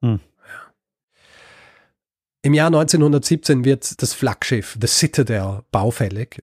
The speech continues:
Speaker 2: und anstatt zu sanieren, wird's einfach geschlossen. Äh, es gibt dann noch diesen einen Standort in der Forty-fourth Street, der wird aber dann schließlich auch am siebzehnten Jänner neunzehnhundertzwanzig von der Familie verkauft.
Speaker 1: Mhm.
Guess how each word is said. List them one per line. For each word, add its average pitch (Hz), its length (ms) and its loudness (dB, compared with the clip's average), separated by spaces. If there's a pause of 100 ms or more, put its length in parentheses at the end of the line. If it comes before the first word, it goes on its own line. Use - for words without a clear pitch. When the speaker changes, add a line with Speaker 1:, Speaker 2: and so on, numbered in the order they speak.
Speaker 2:
und 123 480 -4 (460)
anstatt 156 400 0
zu - 200 -4
sanieren, 135 360 2
wird's 120 160 -4
einfach 101 220 -8
geschlossen. - 480 -16 (440)
Äh, 110 100 -10
es 110 100 -8
gibt - 180 -4
dann 135 80 2
noch 127 160 -2
diesen 160 300 -2
einen 143 340 0
Standort 139 460 -2
in 123 200 -2
der 123 260 0
Forty-fourth 127 580 -4
Street, - 840 -6 (140)
der 123 200 2
wird 135 280 0
aber 117 180 0
dann 117 200 0
schließlich 120 520 -6
auch - 380 -4 (320)
am 113 120 -8
siebzehnten 120 640 0
Jänner 110 280 2
neunzehnhundertzwanzig 110 1600 -4
von - 260 0
der 113 80 2
Familie 110 360 0
verkauft. - 640 -12 (180)
Speaker 1:
Mhm. 110 280 -2